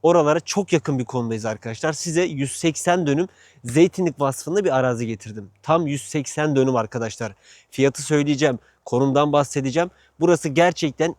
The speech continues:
ileriye dönük, özellikle ileri, e, ileriye dönük gerçekten muhteşem bir yatırım fırsatı sizin için. Yılbaşı öncesi, yine yeni yıl öncesi size, e, villa tanıtmıştım. Site için müstakil villa tanıttım. Biraz fırsat yerler getirmeye çalıştım. Bu sefer de size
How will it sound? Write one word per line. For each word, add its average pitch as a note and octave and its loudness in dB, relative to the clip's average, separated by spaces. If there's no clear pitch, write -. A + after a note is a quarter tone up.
ileriye D#3 6
dönük, D3 0
özellikle C3+ -2
ileri, C3 -4
e, A#2+ -2
ileriye C#3+ 0
dönük C#3+ -2
gerçekten D#3+ -2
muhteşem F3+ 2
bir F3 4
yatırım D3+ 2
fırsatı C#3 -8
sizin B2+ -4
için. G2+ -10
Yılbaşı D#3+ 4
öncesi, C#3 -2
yine C#3 0
yeni C3 2
yıl D#3 2
öncesi C3+ -2
size, D#3 -2
e, B2 2
villa D#3+ 4
tanıtmıştım. D3 -2
Site - -4
için C#3+ -2
müstakil C3+ -6
villa C#3 0
tanıttım. C#3 -4
Biraz C3+ 2
fırsat C3+ -2
yerler B2+ 2
getirmeye C3+ -4
çalıştım. B2+ -6
Bu D3+ -2
sefer C#3 -2
de B2 -4
size D3+ -4